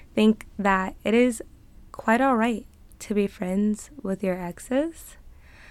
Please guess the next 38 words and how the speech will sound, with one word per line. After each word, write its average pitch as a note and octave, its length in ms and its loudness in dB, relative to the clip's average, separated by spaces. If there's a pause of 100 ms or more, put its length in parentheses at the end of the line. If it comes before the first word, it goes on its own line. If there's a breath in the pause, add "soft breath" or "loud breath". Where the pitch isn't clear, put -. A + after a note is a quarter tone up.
(140)
um, G3 260 0
as G#3+ 160 0
long B3 180 4
as C4+ 120 4
they're C#4 160 4
respectful A3+ 720 -2
of F3+ 220 -6
you A#3+ 400 0 (340 soft breath)
and G3+ 160 0
respectful F#3 640 -4
of F3+ 120 -4
your F3+ 100 -6
partner B3 680 -2
and F#3 120 -4
your F3+ 100 -4
new F3 140 -4
relationship, F3+ 760 -2 (140)
and A#3+ 80 2
as B3+ 100 0
long C#4 160 2
as C#4 120 2
that C4 120 0
shit A#3+ 160 -4
wasn't G#3 240 0
toxic F#3 300 -6
as F3+ 120 -4
fuck. - 240 -10 (260 loud breath)
Because A3+ 300 2 (280 loud breath)
if A3+ 100 4
your A#3 140 4
ex A#3+ 180 4
was D4 140 -2
toxic, - 520 0 (220 soft breath)
throw G3+ 220 6
it F#3+ 80 4
in F#3+ 80 2
the F3+ 80 0
trash. - 480 -8